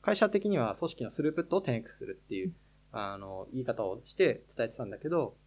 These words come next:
Speaker 1: その、インクルーシブネスっていうキーワードがあって、まあ、それはまさにあの、ディーシーエムの猿丸さんとか原さんからフィードバック受けてたんだけど、やっぱこう、自分たちがここに属しているって感じられることとか、その中でこう、気持ちよく、えーっと、仕事ができるようにするっていう上で、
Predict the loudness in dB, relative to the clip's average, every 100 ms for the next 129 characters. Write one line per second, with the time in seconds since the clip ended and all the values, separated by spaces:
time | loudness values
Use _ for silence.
0 | _ -8 0 0 2 0 2 2 2 2
1 | 0 -4 -6 -4 -4 -4 2 2 2 -2
2 | -8 _ _ -10 -10 -6 -2 -2 -4 -14
3 | _ -4 4 8 8 6 2 0 -2 -4
4 | -8 -4 -2 -2 -4 -6 -6 -6 -10 -10
5 | -6 0 0 -2 -8 -6 -2 -2 -2 -4
6 | -4 -8 -16 -18 _ -20 -16 -10 -10 -8
7 | -8 -8 -10 _ _ -6 -2 0 0 0
8 | 2 2 4 2 2 2 2 2 2 4
9 | 0 0 -4 -4 -10 -6 -2 2 2 2
10 | 0 -4 -6 -6 -6 0 2 2 -2 -20
11 | _ -2 2 2 2 2 2 -2 -6 0
12 | 0 2 0 0 -8 -10 _ _ -20 -8
13 | -4 -4 -6 -10 -4 -2 0 0 2 2
14 | 2 0 -4 -6 -6 -10 -6 -6 -2 2
15 | 4 4 2